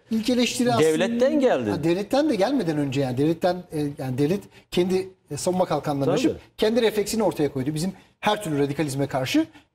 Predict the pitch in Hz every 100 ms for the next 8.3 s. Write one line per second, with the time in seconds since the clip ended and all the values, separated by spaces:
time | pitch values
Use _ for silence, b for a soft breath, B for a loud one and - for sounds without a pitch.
0 | _ - 165 156 170 156 - - _ _
1 | - 151 143 147 135 123 117 131 226 294
2 | 135 B B B B - 151 254 247 269
3 | 285 - 220 233 202 247 277 170 - 226
4 | 262 262 208 208 - 254 175 170 208 240
5 | 247 - 175 175 226 320 b b _ -
6 | 160 269 226 226 214 262 247 214 - 165
7 | 127 120 - 151 139 - 135 131 - 143
8 | 156 -